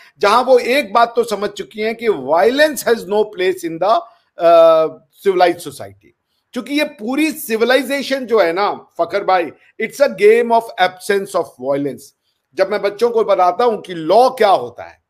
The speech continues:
what is law? So लॉ दो तरीके का होता है normally, जब हम सोशल साइंसेज के लॉ से गवर्न कर रहे होते हैं और नॉन सोशल साइंसेज के लॉ से, तो मैं उनको बताता हूं, एक होता है नेचुरल लॉ, ठीक है ना,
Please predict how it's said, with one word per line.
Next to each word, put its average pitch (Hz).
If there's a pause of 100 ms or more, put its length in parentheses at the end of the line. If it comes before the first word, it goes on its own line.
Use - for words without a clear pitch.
(160)
what 202
is 220
law? 147 (720)
So 285
लॉ 254
दो 285
तरीके 262
का 240
होता 160
है - (160)
normally, 165 (520)
जब 170
हम 180
सोशल 202
साइंसेज 170
के 185
लॉ 160
से 156
गवर्न 151
कर 151
रहे 160
होते 147
हैं 147
और 143
नॉन 139
सोशल 135
साइंसेज 127
के 135
लॉ 113
से, - (520)
तो 262
मैं 285
उनको 277
बताता 269
हूं, 285
एक -
होता 269
है 269
नेचुरल 196
लॉ, 120 (800)
ठीक 220
है 143
ना, 120